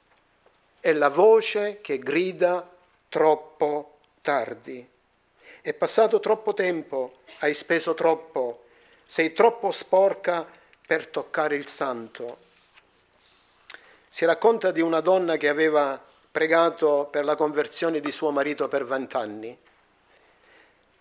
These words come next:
Ogni mattina lo vedeva uscire di casa indifferente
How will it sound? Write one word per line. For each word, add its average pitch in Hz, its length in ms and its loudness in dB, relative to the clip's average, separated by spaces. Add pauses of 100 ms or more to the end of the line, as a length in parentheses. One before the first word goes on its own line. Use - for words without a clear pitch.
Ogni 185 220 6
mattina 185 500 2
lo 165 120 4
vedeva 160 320 2
uscire 151 840 0
di 143 220 -8
casa 185 680 2
indifferente 165 1300 -2